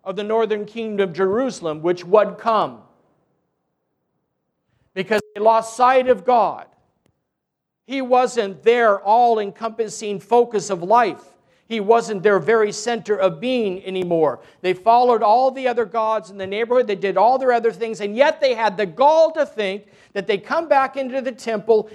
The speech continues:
and be saved just because of who they were and that they were part of the temple. Their own human reasoning brought about their end and the silence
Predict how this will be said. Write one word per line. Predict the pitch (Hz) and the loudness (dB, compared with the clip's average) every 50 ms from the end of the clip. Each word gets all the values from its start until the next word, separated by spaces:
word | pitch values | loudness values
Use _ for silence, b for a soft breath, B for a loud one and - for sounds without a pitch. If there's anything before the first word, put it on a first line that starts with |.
| B B | B B
and | - 214 226 202 | -4 -4 -4 -2
be | 226 220 | -4 -6
saved | 190 - - 247 254 240 214 208 185 160 | -6 -4 0 2 4 4 4 4 2 0
just | 233 233 - - | -2 -4 -4 -6
because | 240 226 220 - 214 208 202 202 196 196 b b b - | -12 -10 -4 -2 2 2 4 2 2 0 b b b -8
of | 175 165 | -8 -8
who | 156 - 233 247 | -4 -4 -4 0
they | 247 214 220 208 | 2 2 2 4
were | 208 196 202 202 196 | 2 2 2 2 2
and | 190 185 | 2 0
that | 185 185 180 | -2 -8 -8
they | 185 185 | -4 -2
were | 170 160 | -2 -4
part | 170 - - 202 196 190 | -2 -2 -2 0 0 -2
of | 190 180 | -2 -6
the | 175 | -8
temple. | 180 180 - 202 196 185 170 143 127 123 _ _ _ _ _ _ _ _ _ _ _ _ _ _ _ _ _ _ _ _ _ _ _ _ _ _ _ _ _ _ _ _ _ _ _ _ _ _ _ _ _ _ _ _ _ _ _ _ _ _ _ _ _ _ _ _ _ _ _ _ _ _ _ _ _ _ _ _ _ _ _ _ _ _ _ _ _ _ _ _ _ _ _ _ _ _ _ _ _ _ _ _ _ _ _ | -12 -12 -12 -12 -12 -12 -14 -16 -20 -20 _ _ _ _ _ _ _ _ _ _ _ _ _ _ _ _ _ _ _ _ _ _ _ _ _ _ _ _ _ _ _ _ _ _ _ _ _ _ _ _ _ _ _ _ _ _ _ _ _ _ _ _ _ _ _ _ _ _ _ _ _ _ _ _ _ _ _ _ _ _ _ _ _ _ _ _ _ _ _ _ _ _ _ _ _ _ _ _ _ _ _ _ _ _ _
Their | 170 185 202 208 | -4 0 2 4
own | 226 254 262 269 277 262 | 4 4 4 2 0 -2
human | 214 190 254 254 240 233 214 208 | -6 -6 -6 -4 -4 -4 -4 -4
reasoning | 208 240 262 247 185 - 196 175 160 160 160 | -4 -4 -4 -6 -6 -8 -10 -10 -10 -10 -8
brought | 139 156 202 220 220 | -4 0 2 2 2
about | 214 202 170 185 180 170 165 156 151 151 _ _ _ _ _ _ _ _ | 0 -2 -2 -2 0 0 0 -2 -4 -8 _ _ _ _ _ _ _ _
their | 165 175 175 185 - | -4 -4 -4 -4 -6
end | 214 208 185 156 131 120 107 92 95 _ _ _ _ _ _ _ _ _ _ _ _ _ _ | -6 -6 -6 -6 -8 -12 -16 -20 _ _ _ _ _ _ _ _ _ _ _ _ _ _ _
and | 175 185 175 | -6 -4 -4
the | 190 190 180 | -4 -4 -4
silence | 180 - - 247 247 247 208 170 143 127 113 _ _ _ - - - | -6 -2 2 2 4 4 2 0 -2 -6 -12 _ _ _ -20 -20 -20